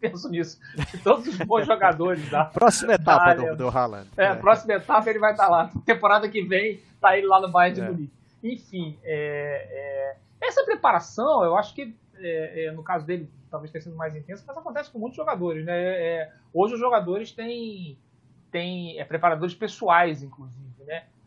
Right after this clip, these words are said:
Speaker 1: O, o Paulinho, que joga no Bayer Leverkusen, revelado pelo Vasco, levou o personal dele pra Alemanha. O Júlio. O Júlio mora lá na Alemanha, pra ele, ele faz treinamentos, é, específicos com a, com a,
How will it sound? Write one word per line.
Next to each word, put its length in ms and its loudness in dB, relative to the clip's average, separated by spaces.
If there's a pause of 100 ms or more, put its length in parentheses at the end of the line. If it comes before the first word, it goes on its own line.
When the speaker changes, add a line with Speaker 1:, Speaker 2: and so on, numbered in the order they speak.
(100)
Speaker 1:
O, 460 -6
o 60 -8
Paulinho, 720 0
que 380 -18 (920)
joga 220 2
no 60 -2
Bayer 160 -4
Leverkusen, 460 -8
revelado 380 -4
pelo 180 -8
Vasco, 520 -10 (320)
levou 460 2
o 80 0
personal 420 0
dele 180 -6
pra 100 -2
Alemanha. 500 -8 (300)
O 260 -10
Júlio. 360 -6
O 20 -6
Júlio 300 -6
mora 260 4
lá 160 0
na 60 -4
Alemanha, 440 -4
pra 200 0
ele, 280 -8
ele 80 -4
faz 260 -2 (400)
treinamentos, 800 -4 (220)
é, 80 -6
específicos 540 -6
com 100 4
a, 120 6
com 380 -2
a, 540 -4